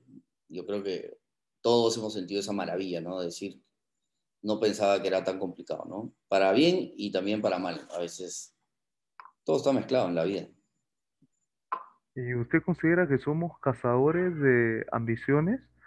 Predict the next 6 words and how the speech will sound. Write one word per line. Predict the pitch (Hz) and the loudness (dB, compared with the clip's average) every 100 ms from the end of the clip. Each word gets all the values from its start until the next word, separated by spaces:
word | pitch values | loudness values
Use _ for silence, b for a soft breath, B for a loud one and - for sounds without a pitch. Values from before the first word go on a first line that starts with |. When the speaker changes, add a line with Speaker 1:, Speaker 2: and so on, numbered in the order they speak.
| B | B
Speaker 2:
¿Es | 143 143 | 0 4
así | 160 - 170 | 2 4 2
realmente? | 180 151 147 165 165 233 285 _ _ _ _ _ _ _ _ _ _ _ _ _ _ _ _ _ _ _ _ _ _ _ _ _ _ _ 143 | 4 2 4 2 2 -4 -6 _ _ _ _ _ _ _ _ _ _ _ _ _ _ _ _ _ _ _ _ _ _ _ _ _ _ _ -10
Speaker 1:
Mm, | 143 139 151 156 156 156 151 | -6 -2 0 2 4 6 6
no | 185 226 | 6 4
sé | 233 - 202 202 185 | 0 4 8 8 8